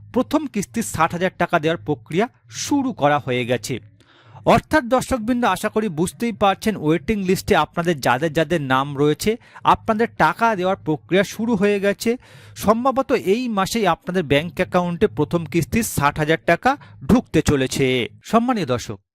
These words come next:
এরপর দেখুন, আটাশ লক্ষের মধ্যে বারো লক্ষ বাড়ির অনুমোদন আগে দেওয়া হয়েছিল, মানে বারো লক্ষ উপভোক্তা আগেই টাকা পেয়ে গেছে।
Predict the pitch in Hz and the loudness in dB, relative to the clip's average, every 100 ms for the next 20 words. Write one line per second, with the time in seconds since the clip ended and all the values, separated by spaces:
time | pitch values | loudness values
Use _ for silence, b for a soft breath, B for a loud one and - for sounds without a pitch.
0 | - 247 233 196 123 - 110 - _ - | -2 0 2 0 -2 -8 -12 -14 _ -10
1 | - 170 - 294 - 233 226 - 226 185 | -6 -4 -2 -2 -2 -4 -4 -4 -4 -2
2 | 185 160 247 - 113 107 120 165 185 190 | -4 -4 -6 -6 -8 -2 0 0 -4 -6
3 | - 147 123 156 151 143 143 147 190 139 | -6 -2 -2 -2 -4 -8 -4 -4 -4 -4
4 | 123 139 123 127 127 123 123 - 107 - | -4 -2 0 0 0 -4 -6 -8 -12 -14
5 | b b b b 170 202 135 165 240 262 | b b b b -2 0 0 0 -2 -4
6 | 254 208 208 220 - - 147 165 233 131 | -4 -2 -2 -2 0 0 0 -2 -4 -4
7 | - 170 139 135 123 120 - | -2 -4 -2 -2 -2 -4 -6